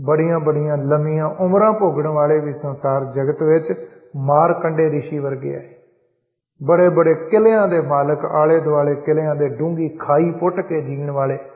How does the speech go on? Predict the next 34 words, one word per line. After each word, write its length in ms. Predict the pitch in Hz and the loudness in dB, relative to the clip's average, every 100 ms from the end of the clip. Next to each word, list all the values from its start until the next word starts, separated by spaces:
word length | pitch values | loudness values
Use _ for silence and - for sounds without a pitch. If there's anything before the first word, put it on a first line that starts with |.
| - _ _ _ | -20 _ _ _
ਕਿ 80 | 147 | -10
ਕੋਈ 240 | 135 156 151 | 0 2 2
ਸਾਡੇ 320 | 151 143 143 | 0 0 0
ਕਿਲੇ 360 | 143 165 170 | 0 2 2
ਦੇ 160 | 156 151 | 2 0
ਅੰਦਰ 220 | 139 143 | 0 0
ਆ 240 | 147 147 156 | 2 2 2
ਨਹੀਂ 120 | 165 | -2
ਸਕਦਾ, 340 | 147 139 139 | -8 -6 -6
ਮਾਰ 460 | 139 139 143 151 151 | -4 0 2 2 0
ਨਹੀਂ 120 | 165 | -6
ਸਕਦਾ 340 | 156 147 139 | -8 -10 -10
ਸਾਨੂੰ।" 260 | 135 147 139 - _ _ _ _ _ _ _ _ - | -10 -12 -14 -18 _ _ _ _ _ _ _ _ -6
ਜਿਹੜੇ 180 | 147 151 | -2 -2
ਪੁਰਾਣੇ 460 | 151 147 143 151 | 0 0 0 -2
ਬਾਦਸ਼ਾਹ 540 | 143 135 135 131 156 147 | 0 0 0 -2 0 2
ਰਾਜੇ 280 | 135 139 | 0 0
ਲੋਕ 280 | 151 147 143 | 0 0 -2
ਹੁੰਦੇ 220 | 147 135 | -6 -4
ਸੀ, 280 | 143 175 208 - _ _ _ _ - | -6 -6 -10 -14 _ _ _ _ -4
ਉਹਨਾਂ 280 | 165 175 180 | -2 0 2
ਦੇ 120 | 175 | 0
ਜਿਹੜੇ 200 | 160 160 | 0 -4
ਕਿਲੇ 380 | - 208 226 240 | -2 2 4 4
ਹੁੰਦੇ 220 | 165 160 | 2 -2
ਸੀ 140 | 180 | -2
ਨਾ, 100 | 214 | -6
ਕਿਲਿਆਂ 460 | 226 - 208 226 220 | -6 0 2 2 0
ਦੇ 120 | 180 | 0
ਬਾਹਰ-ਬਾਹਰ 640 | 127 139 196 180 127 117 - - - - | 2 2 4 2 0 -4 -12 -20 -20 -2
ਚਾਰ 280 | 175 180 175 | 4 4 4
ਚੁਫੇਰੇ 640 | 170 - 139 143 196 - - _ _ | -2 -6 -2 -2 -4 -10 -20 _ _
ਬੜੀ 480 | 143 156 233 233 226 | -2 2 4 4 2
ਡੂੰਘੀ 640 | 170 131 185 220 208 196 | -2 0 0 0 -2 -2